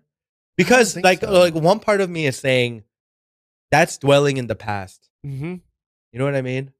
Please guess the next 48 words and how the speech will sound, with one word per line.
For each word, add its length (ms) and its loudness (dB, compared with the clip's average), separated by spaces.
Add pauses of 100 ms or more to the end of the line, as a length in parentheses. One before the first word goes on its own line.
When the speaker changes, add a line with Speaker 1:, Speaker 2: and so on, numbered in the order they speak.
Speaker 2:
Hun-, 180 -6
yeah. 280 -6
Speaker 1:
That's, 220 -6
it's 200 -10
over. 460 0 (920)
You 120 -14
know? 220 -10 (420)
Speaker 2:
Sure. 160 -2
Speaker 1:
Like, 180 -2
uh, 80 -6 (140)
fucking 260 -2
move 160 -2
forward. 500 -2 (220)
Speaker 2:
Yeah. 280 -12 (180)
Speaker 1:
You 100 -6
know? 300 -6
That's, 280 0 (240)
uh, 320 2 (160)
and 160 -4
a 60 0
part 300 2
of 80 -2
me 80 -2
is 100 -4
like, 180 -8
"Oh, 220 0
you 140 -8
know, 100 -12
but 140 -18
that 140 -4
was, 200 -14
like, 160 -18 (420)
you 80 -12
know, 100 -10
my 120 -4
memories." 680 -4 (500)
Speaker 2:
Uh-huh. 460 0
Speaker 1:
You 140 4
know 60 6
what 100 6
I 60 4
mean? 300 4
Speaker 2:
Yeah. 420 -2
Speaker 1:
But 140 -6
anyway, 320 -6 (720)
doesn't 200 -6
matter. 300 -8
Speaker 2:
<laughs> 40 -18